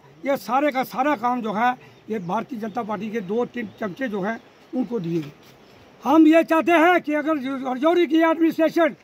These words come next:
अगर यहाँ के डीडीसी chairman और वीडीसी member खालद साहब अगर इसके ऊपर action नहीं लेंगे, लेंगे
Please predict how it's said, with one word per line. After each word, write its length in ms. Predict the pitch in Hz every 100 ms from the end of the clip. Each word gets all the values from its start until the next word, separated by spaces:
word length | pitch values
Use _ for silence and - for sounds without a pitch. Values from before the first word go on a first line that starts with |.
| - - - - 277
अगर 220 | 302 311
यहाँ 240 | 294 311
के 100 | 302
डीडीसी 380 | 233 311 302 294
chairman 540 | - 320 302 311 254 156 _ _ -
और 120 | 277 220
वीडीसी 400 | 302 339 269 302
member 300 | 302 311 294
खालद 400 | 208 302 349 311
साहब 240 | 320 202 _ _ _ _ 262
अगर 200 | 269 294
इसके 240 | 269 -
ऊपर 200 | 247 254
action 240 | 240 247 233
नहीं 200 | 226 220
लेंगे, 300 | 208 214 220
लेंगे 680 | 262 214 196 208 196 160